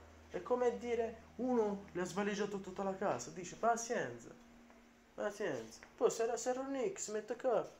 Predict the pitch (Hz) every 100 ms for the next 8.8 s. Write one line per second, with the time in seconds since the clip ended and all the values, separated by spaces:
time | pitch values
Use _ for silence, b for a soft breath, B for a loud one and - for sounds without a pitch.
0 | - 175 170 160 139 123 110 - - -
1 | 240 277 262 - 139 117 - - - -
2 | - - - - _ _ _ _ 262 254
3 | 120 135 254 151 143 160 180 175 120 117
4 | 117 120 107 190 160 131 131 147 156 165
5 | 156 123 139 - 147 - 143 120 113 117
6 | 127 - - 123 143 - 127 120 127 123
7 | 120 147 139 131 123 123 131 120 123 -
8 | 113 113 - 117 107 104 98 -